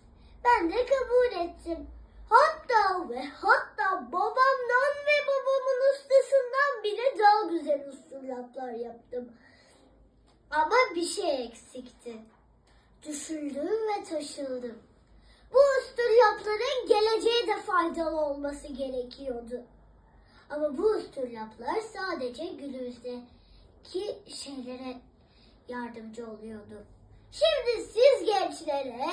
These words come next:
yani şu anki zamana faydalı olsun diye ben yenilikler ekledim usturlaba. Çünkü o sadece geçmişe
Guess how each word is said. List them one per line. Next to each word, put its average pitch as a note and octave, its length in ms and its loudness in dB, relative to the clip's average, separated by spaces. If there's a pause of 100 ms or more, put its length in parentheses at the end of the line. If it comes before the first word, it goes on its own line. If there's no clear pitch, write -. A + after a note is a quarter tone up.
(340)
yani G#4+ 600 4 (180)
şu - 180 4
anki C#5 500 6
zamana A#4 600 4
faydalı G#4+ 500 4 (240)
olsun E4 440 -12
diye E4+ 260 0
ben D#4+ 320 0 (280)
yenilikler E4 640 -4
ekledim D4 560 -6
usturlaba. D4 800 -6 (1000)
Çünkü C#4+ 360 -10
o A#3 160 -10
sadece A3+ 680 -6
geçmişe C4 960 -10